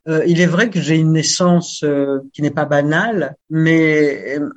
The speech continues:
en même temps, j'ai fait infiniment beaucoup de choses au Burundi. Quand il y a eu la guerre au Burundi,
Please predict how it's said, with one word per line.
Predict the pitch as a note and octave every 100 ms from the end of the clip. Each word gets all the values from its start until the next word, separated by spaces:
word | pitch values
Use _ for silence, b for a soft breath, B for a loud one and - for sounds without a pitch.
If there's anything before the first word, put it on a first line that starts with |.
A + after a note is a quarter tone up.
| -
en | D#3+
même | F3 F3
temps, | F3 F#3 F3 E3 -
j'ai | C#3 D#3
fait | - C#3+
infiniment | C#3+ - E3 E3 E3
beaucoup | D#3 D3+ D3+
de | D3
choses | - D#3+ D3+
au | C#3
Burundi. | C3+ C3 C#3 C#3+ E3+ F#3
Quand | - D3 -
il | D3
y |
a |
eu | C#3 D#3
la | D3+ C3+
guerre | D3 D3
au | C#3
Burundi, | C3+ C#3 C3+ D3+ E3